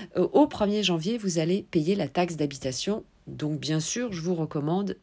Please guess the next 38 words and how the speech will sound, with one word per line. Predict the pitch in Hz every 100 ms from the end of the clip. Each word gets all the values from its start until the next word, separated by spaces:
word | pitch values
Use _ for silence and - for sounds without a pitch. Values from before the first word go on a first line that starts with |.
| -
euh, | 147 147
de | 143 139
signer | 196 - 151 165
votre | 170 147 135
bail | 156 175
à | 147
partir | 143 - 180
du | 151
deux | 139 143 233 -
janvier. | 151 143 196 196 160 165 175 - - -
Et | 208
oui, | 196 202
c'est | 208
la | 175
loi. | 170 160 214 - - - 226 -
Euh, | 196 190 -
à | 196 202
une | - 269 240
journée | 220 226 208
près, | 185 - 202 208
vous | 175 220
gagnez | 202 190 175 180 220 196
l'entièreté | 170 247 311 294 254 233 - 226 233
du | 190
paiement | 185 170 190
de | 185
la | 151
taxe | 156 170 151
d'habitation. | 143 151 127 127 170
Donc | 180 139
ça, | - 196
c'est | -
une | 160
petite | 156 175 226 170
astuce, | 156 - 285 - -
évidemment. | 226 247 190 135 - - - - - - - - - -
Alors, | - 262 -
suppression, | 185 - 381 370 339 - 320 302